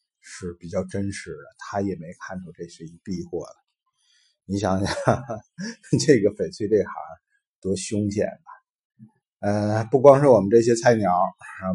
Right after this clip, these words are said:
包括一些老专家，啊，都被这么一件儿，呃，别出心裁的避货给办了。所以说呀，现在这世道是祖传牛皮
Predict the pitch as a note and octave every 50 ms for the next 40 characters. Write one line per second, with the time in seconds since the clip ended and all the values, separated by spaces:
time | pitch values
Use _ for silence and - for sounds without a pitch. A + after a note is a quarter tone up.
0 | F2+ G#2 G#2 G#2+ - B2 A2 G#2+ A2 G#2+ A2+ G#2+ G#2 F#2 F2 F2+ G2 G#2 A2 A2
1 | A2 G#2+ A2+ A#2+ A2 - - - - - F#2+ E2+ - _ _ _ _ _ _ _
2 | _ _ _ - G2 F#2+ F#2 G2 G2+ G2 F#2+ F#2 F2+ F2 E2+ E2+ E2 E2 E2 D#2+
3 | D#2 D#2 D#2+ D#2+ _ _ _ _ _ _ - G2+ F#2+ F#2+ F#2 F#2+ F#2 F#2+ G2 F#2
4 | F#2 - A2 G2+ F#2+ E2 D2+ - _ _ _ _ _ _ _ F2 E2 D#2+ D2 -
5 | _ _ _ _ _ _ _ _ _ - G#2 G2+ G2+ - A2 G#2 G#2 A2 G2+ G#2
6 | G2 G2 F#2 F2 D#2 D#2+ F#2+ F#2 F#2 G2+ F#2+ F#2 F#2 F#2 G2 G2 E2+ D2+ - -
7 | _ _ _ _ _ - - - _ - - - E3 C#3+ C3+ - _ _ _ _
8 | _ _ _ _ _ _ _ _ _ _ _ _ - - G2+ G#2+ G#2+ F#2+ - G#2
9 | G2 G2+ G2 F2+ F2 F#2+ - A2 G#2 A2 A2+ A2 G#2 G2+ G#2 - - G#2 G2+ G2+
10 | - G2+ F#2+ - G2 F#2 F2 E2 - _ _ _ _ _ _ _ _ _ _ -
11 | - A#2 A#2 A#2 A2+ B2 D3+ F#3 G3+ F#3 D#3+ D#3+ D#3+ C#3+